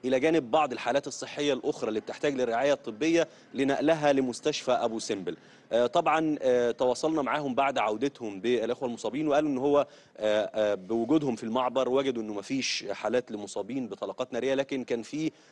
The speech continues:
بعض المصابين في حادث، آه، تصادم ما بين دراجة نارية وسيارة نقل تقريبًا أو سيارة، آه، في مدينة حلفا، وكانت حالة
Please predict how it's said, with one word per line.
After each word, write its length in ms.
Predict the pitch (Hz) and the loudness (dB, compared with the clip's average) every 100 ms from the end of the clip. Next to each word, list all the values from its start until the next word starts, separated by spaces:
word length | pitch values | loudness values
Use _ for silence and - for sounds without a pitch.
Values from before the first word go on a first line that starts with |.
| _ | _
بعض 300 | 113 156 139 | 0 2 4
المصابين 540 | 127 117 123 110 143 143 | 0 -2 -2 -2 0 -2
في 200 | - 113 | -4 -4
حادث، 500 | 131 135 113 - 101 | 0 0 -2 -6 -4
آه، 160 | 98 | -2
تصادم 560 | 95 113 135 135 117 107 | -2 -4 0 0 -2 -6
ما 80 | 104 | -6
بين 580 | 113 131 123 110 107 | -4 -2 -2 -4 -4
دراجة 380 | 98 107 127 127 | -2 0 0 0
نارية 480 | 117 110 135 135 127 | -2 0 0 2 2
وسيارة 800 | 110 104 - 107 120 131 117 101 | 2 0 -2 -2 2 2 2 0
نقل 260 | 135 117 | -2 -4
تقريبًا 460 | 107 92 131 131 120 | -6 -8 -4 -4 -2
أو 100 | 101 | -4
سيارة، 440 | - 98 123 135 - - - - | -6 -2 2 2 0 -10 -20 -8
آه، 180 | 104 107 | 0 0
في 300 | 107 147 151 | 0 -4 -2
مدينة 340 | 127 120 143 117 | -2 0 0 0
حلفا، 400 | - 151 - 151 | 0 -2 2 4
وكانت 420 | 127 - 143 123 | 4 2 -2 -2
حالة 240 | - 139 | -2 -2